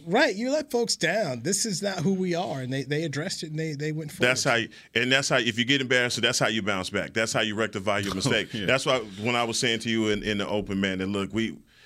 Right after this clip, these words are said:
Speaker 2: we saw what they did last week. All of those, uh,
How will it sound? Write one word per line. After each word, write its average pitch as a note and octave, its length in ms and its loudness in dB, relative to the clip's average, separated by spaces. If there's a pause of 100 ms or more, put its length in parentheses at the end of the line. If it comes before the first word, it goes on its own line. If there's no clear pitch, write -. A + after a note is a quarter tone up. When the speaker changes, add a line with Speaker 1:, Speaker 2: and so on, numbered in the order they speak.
(160)
Speaker 2:
we A2 120 2
saw C3+ 280 4
what A#2+ 160 -2
they A#2 100 2
did G#2 320 2
last G2 300 0
week. G2+ 200 -2
All A2+ 200 0
of A2+ 80 -2
those, A2 200 0 (220)
uh, F2+ 360 0